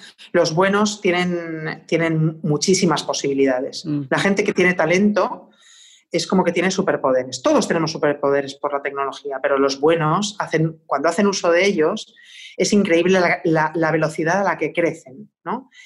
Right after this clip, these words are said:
Speaker 1: Digamos que es como son, están supervitaminados y mineralizados, como decía
Speaker 2: <laughs>
Speaker 1: Super Ratón en mi época. Es, es, es increíble, es increíble. O sea, a mí me da una envidia que me muero, porque, mm,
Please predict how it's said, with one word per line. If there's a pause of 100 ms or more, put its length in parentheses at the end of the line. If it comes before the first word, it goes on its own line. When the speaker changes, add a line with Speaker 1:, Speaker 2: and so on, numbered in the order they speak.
(100)
Speaker 1:
Digamos
que
es
como
son,
están
supervitaminados
y
mineralizados,
como
decía
Speaker 2:
<laughs>
Speaker 1:
Super
Ratón (500)
en
mi
época. (680)
Es,
es,
es
increíble,
es
increíble.
O
sea,
a
mí
me
da
una
envidia
que
me
muero, (260)
porque,
mm,